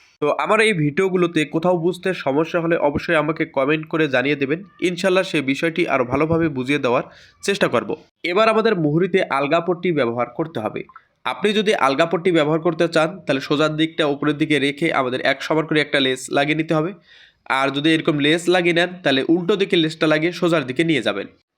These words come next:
এই নিয়মে সুন্দর করে আমাদের পট্টিটা আটকে পট্টিটা আমাদেরকে সোজার দিক বা উ-, উপরের দিকে নিয়ে আসতে হবে এবং প্রথমে এক সমান করে একটি টপসিন দিয়ে নিতে হবে। যে কোনো বিষয় আপনি যদি শিখতে চান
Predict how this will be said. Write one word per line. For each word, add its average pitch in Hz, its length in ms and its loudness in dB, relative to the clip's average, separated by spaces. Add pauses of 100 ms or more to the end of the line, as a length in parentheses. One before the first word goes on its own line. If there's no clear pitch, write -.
(180)
এই 185 220 2
নিয়মে 214 280 2
সুন্দর 170 360 0
করে 190 180 2
আমাদের 160 260 4
পট্টিটা 170 440 0
আটকে 143 240 -2 (120)
পট্টিটা 156 420 -2
আমাদেরকে 143 320 0 (120)
সোজার 139 360 0
দিক 143 160 -2
বা 143 80 0
উ-, 131 180 0 (100)
উপরের 151 340 0
দিকে 147 180 0
নিয়ে 135 220 0
আসতে 156 200 -4
হবে 156 180 -2 (380)
এবং 127 140 2 (100)
প্রথমে 185 400 0 (400)
এক 143 320 2
সমান 170 280 2
করে 175 140 2 (100)
একটি 156 160 0
টপসিন 143 440 0 (360)
দিয়ে 147 160 4
নিতে 107 160 0
হবে। 104 180 -2 (300)
যে 131 200 0
কোনো 220 200 2
বিষয় 165 420 2 (100)
আপনি 127 280 -4
যদি 202 240 0 (320)
শিখতে - 440 -2
চান 127 220 2